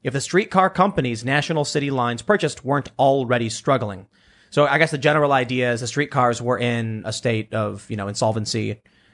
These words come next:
That's allowed auto manufacturers to come in and displace them. And I mean, look at the M T A, right, in New York City. You've got an electric, essentially,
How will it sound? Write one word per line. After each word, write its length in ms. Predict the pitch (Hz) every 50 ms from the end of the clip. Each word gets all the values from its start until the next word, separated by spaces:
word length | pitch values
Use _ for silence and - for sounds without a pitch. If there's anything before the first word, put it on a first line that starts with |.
| _ _ _ _ _ -
That's 180 | 131 135 139
allowed 420 | 151 135 131 123 123 120 120 110 - -
auto 160 | 131 131 123
manufacturers 520 | 123 120 117 110 127 120 110 123 117 110
to 80 | - 113
come 280 | - - 135 131 127
in 160 | 123 117 113 113
and 80 | 113
displace 500 | 101 107 - - - 131 120 113 113 -
them. 260 | - 117 113 107 104
And 200 | 101 98 101 - - - - -
I 80 | - 170
mean, 200 | 185 185 180 175 -
look 160 | 175 233 240
at 80 | 285 -
the 120 | - -
M 140 | 143 151 143
T 220 | - 143 120 110
A, 180 | 101 98 104 113 _ _ _ _ -
right, 240 | 127 127 131 127 -
in 140 | 120 123 120
New 80 | 131
York 240 | 131 123 123 113 110
City. 200 | - 139 113 95
You've 200 | 107 160 180 135
got 240 | - 175 165 131 117
an 60 | 123
electric, 800 | 117 107 107 117 131 - - - 147 123 117 113 - - - - -
essentially, 680 | 127 - 135 120 113 - 120 113 113 110 107 101 -